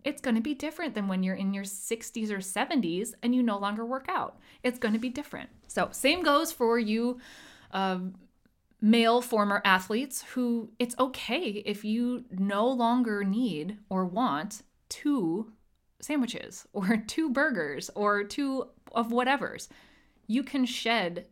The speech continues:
that past identity, that past nutritional identity, and that past food identity. And guess what? Yeah, you might get some flack from people who are like, "What? You know, Johnny doesn't want two of that anymore?"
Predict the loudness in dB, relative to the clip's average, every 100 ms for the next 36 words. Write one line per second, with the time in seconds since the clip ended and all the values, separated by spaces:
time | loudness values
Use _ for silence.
0 | -14 -4 -2 -2 -4 -16 -4 0 0 0
1 | -6 -6 -4 -6 -8 -12 -14 -14 -2 0
2 | 0 -2 -6 -6 -6 -6 -4 -6 -6 -6
3 | -6 -6 -10 -10 -12 -12 -4 -4 -4 -10
4 | -8 -8 -8 -10 -12 -16 -20 -20 -20 -18
5 | -4 -2 0 -2 -2 -4 -4 -12 -20 -10
6 | 0 2 2 2 0 -2 -4 -2 -4 -4
7 | 0 2 2 -2 -4 -4 -4 -6 -4 -4
8 | -2 -4 -4 -2 2 2 2 0 -2 -6
9 | -16 -20 -16 -6 -4 -4 -4 -4 -2 0
10 | 4 4 4 2 2 0 0 -2 0 2
11 | 0 2 2 2 -2 -4 -2 -2 -4